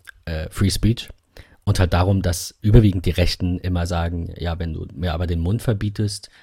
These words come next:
also Facebook zum Beispiel, ja, wenn Facebook meine, meine Posts löscht,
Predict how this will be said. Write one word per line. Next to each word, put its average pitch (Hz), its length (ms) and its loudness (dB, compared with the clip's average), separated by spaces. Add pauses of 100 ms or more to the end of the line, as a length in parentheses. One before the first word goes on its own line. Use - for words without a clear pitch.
also 87 160 -4
Facebook 85 480 -2
zum 80 120 -8
Beispiel, - 320 -10
ja, 87 100 -4
wenn 92 100 -4
Facebook 101 420 -6
meine, 82 300 -4 (340)
meine 92 180 -2
Posts - 360 0
löscht, 90 300 -4